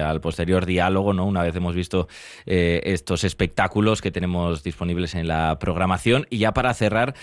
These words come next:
Iván, eh, también importante destacar el compromiso con la sostenibilidad y con el euskera. Eh, por un lado tenemos el Euskara al Día ya, eh, presente, ¿no? entre nosotros y lo celebramos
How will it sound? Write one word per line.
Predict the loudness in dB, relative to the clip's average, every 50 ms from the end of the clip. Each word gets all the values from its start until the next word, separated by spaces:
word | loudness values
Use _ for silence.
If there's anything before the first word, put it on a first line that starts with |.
| -20 -20 -20 -20 -20 -10 -2
Iván, | 0 2 2 4 2 2 2 0
eh, | 0 2 2 2 0 0
también | 0 0 0 2 2 0
importante | 2 0 0 0 2 0 0 0
destacar | 0 0 0 -2 -2 0 -2
el | -2
compromiso | 0 0 0 2 2 2 2 2 2 2 0 0 0
con | -2 -2 -2 0 2
la | 2 2 0
sostenibilidad | 0 -2 -6 -4 -4 -4 -2 -2 0 0 0 0 0 0
y | 0 0 0 0
con | 0 0 0
el | 2 0
euskera. | 0 0 0 2 2 4 4 2 2 0 -2
Eh, | -4 -6 -6 -6 -4 -4 -6 -4 -6 -6 -6
por | -4 -2 0
un | 2 2
lado | 2 2 2 0
tenemos | 0 0 0 0 0 0
el | 0 0
Euskara | 0 -2 0 -2 0 0 0
al | 0 0
Día | 0 2 2 4 4 4
ya, | 2 2 2 2 2 2 2 2 2
eh, | 0 0
presente, | -2 -2 -2 -2 -2 0 0 2 2 2 2 2 4
¿no? | 4 4 2
entre | 2 2 2 2 4 4 2 2 2 0
nosotros | 0 -2 0 0 0 2 2 0 0 0
y | -2
lo | -2 -2
celebramos | -2 -2 0 2 2 2 2 2 -2